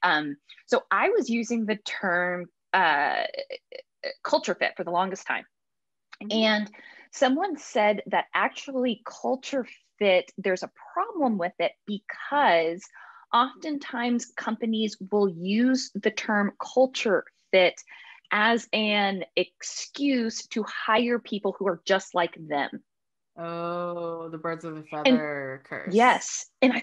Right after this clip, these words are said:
Speaker 1: thought that that was so interesting. And so the, the other term that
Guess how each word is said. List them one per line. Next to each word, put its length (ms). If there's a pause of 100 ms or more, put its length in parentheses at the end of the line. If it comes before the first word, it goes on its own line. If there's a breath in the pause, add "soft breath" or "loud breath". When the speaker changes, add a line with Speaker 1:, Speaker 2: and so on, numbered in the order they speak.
Speaker 1:
thought 200
that 100
that 100
was 120
so 420
interesting. 580
And 160
so 500
the, 440
the 160 (100)
other 340
term 520
that 100